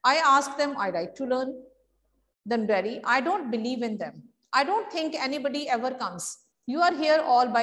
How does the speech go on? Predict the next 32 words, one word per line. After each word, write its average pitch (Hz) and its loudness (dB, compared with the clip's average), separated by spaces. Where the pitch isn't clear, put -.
yourself 226 -2
and 190 -4
miserable, 202 0
and 254 2
no 285 4
one 311 -2
would 226 2
know 220 4
if 233 -8
you 240 2
are 233 0
alive 226 2
or 196 4
dead, 165 -4
and 240 2
nobody 220 2
cares." 165 -4
So 269 -4
Derry 285 6
says 330 -2
that, 330 -2
uh, 269 2
you 311 0
are 415 2
saying 277 -2
that - -6
people 254 -2
come, 233 0
but 240 0
I 214 2
think 233 -2
nobody, 196 -2